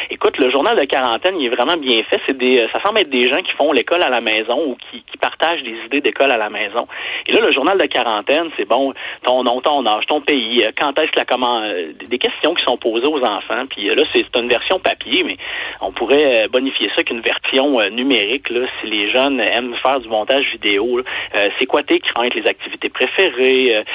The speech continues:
qu'est-ce que ça a changé dans ta vie, euh, qu'est-ce que tu peux faire pour réduire les risques de propagation, et et cetera, et cetera. Il y a un paquet de questions là-dedans, puis c'est d'accompagner le jeune à, à écrire un petit peu, euh, c'est ce qu'il vit à tous les jours, et ça peut être extrêmement salutaire pour un enfant de,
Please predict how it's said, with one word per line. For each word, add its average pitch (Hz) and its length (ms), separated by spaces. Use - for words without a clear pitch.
qu'est-ce 123 200
que 117 80
ça 123 100
a 120 40
changé 113 320
dans 107 180
ta 175 200
vie, 143 580
euh, 113 140
qu'est-ce 120 160
que 120 100
tu - 100
peux 120 120
faire 127 220
pour - 140
réduire 123 240
les 113 140
risques 123 180
de 123 80
propagation, 127 960
et 104 60
et 110 160
cetera, 131 260
et - 80
cetera. 127 280
Il - 60
y 117 60
a 113 80
un 113 40
paquet 214 220
de - 60
questions - 320
là-dedans, 143 420
puis 107 140
c'est 107 80
d'accompagner 123 480
le 135 220
jeune 151 180
à, 113 60
à 110 60
écrire 151 340
un 123 100
petit - 180
peu, 147 260
euh, 104 320
c'est - 80
ce - 160
qu'il 127 100
vit 143 200
à - 40
tous - 120
les 117 160
jours, 143 240
et 127 220
ça 110 80
peut 151 100
être - 120
extrêmement 156 500
salutaire 139 400
pour 117 140
un 117 80
enfant 117 360
de, 117 160